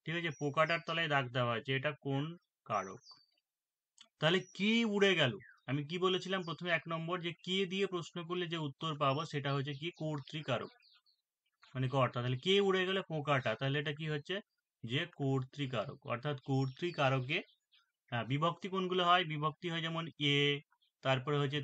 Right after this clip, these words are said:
তে, তারপরে হচ্ছে, আহ, রে, তারপরে হচ্ছে অন্তুস্ত, ঠিক আছে? এইগুলো হচ্ছে বিভক্তি। তাহলে পোকাটা মানে টা বিভক্তি হয় না, তাই যেখানে থাকবে না সেটাকে আমরা কি বলি? যে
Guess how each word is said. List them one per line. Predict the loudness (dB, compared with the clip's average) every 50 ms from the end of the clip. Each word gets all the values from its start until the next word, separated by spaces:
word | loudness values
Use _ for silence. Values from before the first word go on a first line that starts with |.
| -4 0
তে, | 2 4 4 6 4 4 2 0 -4 _ _ _ _ _ _ -2 0
তারপরে | 0 0 0 0 2 2
হচ্ছে, | 2 2 0 0 0 0 2 0 0 -4 -8 -20 -20 _ -8 -4
আহ, | 0 2 4 4 6 6 4 4
রে, | 4 4 4 6 6 4 2 0 -2 _ _ _
তারপরে | -6 -4 -2 0 0 0
হচ্ছে | 0 0 0 0 0
অন্তুস্ত, | 2 2 2 0 0 -2 -4 -4 -4 -4 0 2 2 2 2 0 -4 -14 _ _ _ _ -14
ঠিক | -8 -6 -4
আছে? | -2 0 2
এইগুলো | 2 2 2 2 0 0
হচ্ছে | 0 0 0
বিভক্তি। | 0 0 0 0 -2 -6 -6 -6
তাহলে | -6 -4 -6 -6 -4
পোকাটা | -4 -4 0 4 4 4 4 6 4 4 2 2 -2
মানে | -6 -4 -2 2
টা | 6 6 6 6
বিভক্তি | 6 2 -2 -4 -4 -4 -4 -2
হয় | 0 0 0 -2
না, | -2 -2
তাই | -2 -2 -2
যেখানে | -2 -2 -4 -2 -4 -4
থাকবে | -2 0 0 0 0 -2 -4 -4
না | -4 -4
সেটাকে | -4 -4 -4 -2 -2 -2
আমরা | -2 -4 -4
কি | -4 -4 -4
বলি? | -2 -2 -2 -4 -6 -10 _ _ _ _ _ _ _ -8 -6
যে | -6